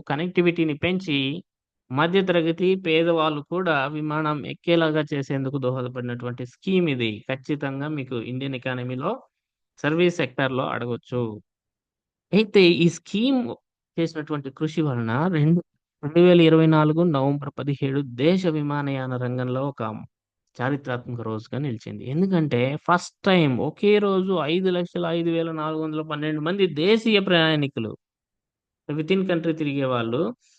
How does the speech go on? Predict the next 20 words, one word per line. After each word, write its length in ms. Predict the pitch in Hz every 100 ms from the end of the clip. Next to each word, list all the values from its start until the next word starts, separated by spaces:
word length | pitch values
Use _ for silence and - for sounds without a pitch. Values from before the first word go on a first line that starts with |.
| _ _
గగనతలంలో 680 | 123 127 143 139 131 127 139
విహరించారు. 540 | 123 117 113 110 113 135
దేశ 280 | 123 139 165 170
చరిత్రలో 580 | - 156 151 160 151 151
మొదటిసారిగా 1000 | 123 123 160 175 175 170 165 160 156 165
రోజువారీ 720 | 160 160 175 175 165 160 160 170
విమాన 360 | 147 151 156
ప్రయాణికుల 520 | 156 156 151 151 151 151
సంఖ్య 360 | 147 151 170 -
ఐదు 300 | 143 190 196
లక్షల 280 | 180 180 180
మార్కును 380 | 160 147 147 127
దాటింది. 480 | 110 107 104 101 - _ _ _ _ _ _ 135
ఇంతటి 320 | 151 165 160
ఘన 180 | 139 156
విజయం 320 | 160 160 156
వెనుక 260 | 139 135 139 110 113 - _ _ _ _
ఉన్నటువంటి 460 | 135 127 127 120 120
స్కీమ్ 480 | - - 208 170 120 123 127 - _ _ _ _ _ _ _ _ _ _ 127
this 360 | 120 147 156